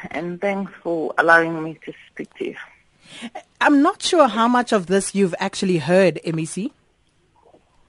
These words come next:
Speaker 1: Okay, so what I understood to have been the case, the employer, the employees we're talking about, and let me clarify that. We used to have what you call Folateng wards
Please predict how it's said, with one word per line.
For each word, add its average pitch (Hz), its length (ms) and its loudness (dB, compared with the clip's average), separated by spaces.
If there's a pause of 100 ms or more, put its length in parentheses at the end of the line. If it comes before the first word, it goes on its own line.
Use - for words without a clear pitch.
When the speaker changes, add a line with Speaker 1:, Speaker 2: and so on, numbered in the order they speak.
(440)
Speaker 1:
Okay, - 320 -2
so 233 180 4
what 220 220 4
I 359 180 4
understood 247 560 -8 (220)
to 226 140 -8
have 196 400 -10
been 226 220 -4
the 170 80 -10
case, 165 440 -10
the - 180 -4
employer, 269 540 0
the 214 240 -6
employees 233 640 -6
we're 190 160 -10
talking 175 420 -6
about, 139 400 -2 (200)
and 170 160 -6
let 190 160 -4
me 190 140 -12
clarify 156 580 -4
that. - 160 -14 (760)
We 220 140 -2
used 254 220 0
to 247 140 4
have 208 320 4
what 190 260 -2
you 190 80 -6
call 185 520 -2 (120)
Folateng 175 600 -4
wards 151 440 -4